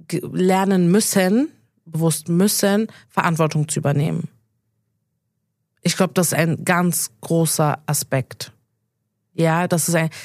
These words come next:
ich hab mir letztens mein Geburtstagsvideo, wir haben so Interviews an meinem Geburtstag gemacht und mein Bruder sagt so,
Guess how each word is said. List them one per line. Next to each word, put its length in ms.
ich 100
hab 80
mir 80
letztens 280
mein 140
Geburtstagsvideo, 880
wir 80
haben 120
so 140
Interviews 420
an 80
meinem 180
Geburtstag 340
gemacht 200
und 80
mein 160
Bruder 300
sagt 340
so, 100